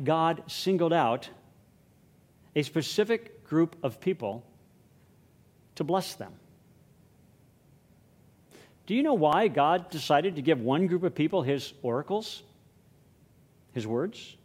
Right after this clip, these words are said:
Do you know why God decided to give one group of people the promised land in the Middle East, that prime property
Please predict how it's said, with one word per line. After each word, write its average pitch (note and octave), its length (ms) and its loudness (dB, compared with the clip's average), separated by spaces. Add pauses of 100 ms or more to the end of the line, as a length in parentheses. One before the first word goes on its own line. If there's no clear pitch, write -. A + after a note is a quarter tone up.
(1000)
Do G#3 100 -2
you C#4+ 100 2
know D4 120 4
why G3+ 360 4
God F3 360 2
decided F3+ 460 0
to E3 80 0
give E3 180 4
one D3+ 300 2
group G#3 160 0
of F#3 80 0
people F3 300 2
the C#3+ 180 0 (240)
promised D3+ 640 0
land C#3 640 0
in D3+ 100 2
the D3+ 80 4
Middle D3 260 4
East, - 460 -2
that - 380 0 (760)
prime F3 480 2
property F#3 500 2